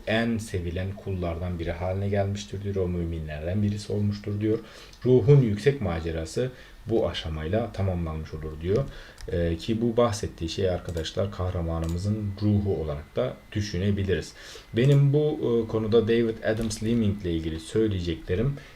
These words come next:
genel olarak bu kadar arkadaşlar. İkinci kameraya geçtim, o yüzden biraz düzenleme yapayım. Ee, eğer bu konuda sizin de eklemek istediğiniz, çıkarmak istediğiniz, söylemek istediğiniz,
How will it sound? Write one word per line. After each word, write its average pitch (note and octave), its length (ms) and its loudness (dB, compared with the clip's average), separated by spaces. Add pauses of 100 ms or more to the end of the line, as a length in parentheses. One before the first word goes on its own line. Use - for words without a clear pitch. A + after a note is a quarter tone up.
(180)
genel G#2+ 220 4
olarak G#2 240 2 (240)
bu G2+ 140 0
kadar D#2 220 0
arkadaşlar. D2+ 460 -4
İkinci E2+ 340 -6
kameraya D#2+ 340 -4
geçtim, D#2 360 -8
o - 20 -4
yüzden D#2+ 300 -6
biraz D2+ 220 -8
düzenleme D#2+ 400 -4
yapayım. F2 380 -4 (520)
Ee, G2 80 -2
eğer G#2 500 6
bu - 60 -2
konuda F2 280 -2
sizin F#2+ 220 -4
de F2 100 6
eklemek F#2 340 -2
istediğiniz, E2 380 -6
çıkarmak E2+ 360 -4
istediğiniz, D#2 260 -8
söylemek E2 340 0
istediğiniz, D#2+ 380 -10